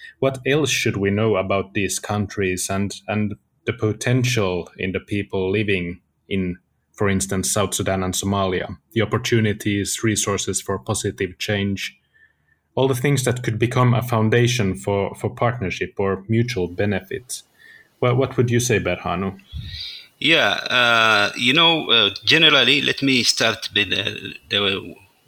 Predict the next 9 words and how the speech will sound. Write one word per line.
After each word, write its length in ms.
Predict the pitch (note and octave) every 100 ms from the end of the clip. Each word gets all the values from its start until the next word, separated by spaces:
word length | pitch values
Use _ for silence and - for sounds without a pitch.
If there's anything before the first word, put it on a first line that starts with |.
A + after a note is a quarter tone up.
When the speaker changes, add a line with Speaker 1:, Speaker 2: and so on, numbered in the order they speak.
| _
Speaker 2:
why, 400 | G#2 A#2+ A#2+ A2 - - G#2+
uh, 200 | F#2+ G2 - _ _ _ _ -
collaboration 760 | - A2+ A2+ G2+ A2 A2 - G2 G2
is 260 | G2+ - -
important, 680 | G#2+ - F#2+ - - F2+
for 180 | - G2
example, 600 | F#2 F#2+ F#2 F2+ F#2+ F2 F2+
between, 560 | G2 - F#2 F#2 F2+
uh, 320 | F#2 F2 E2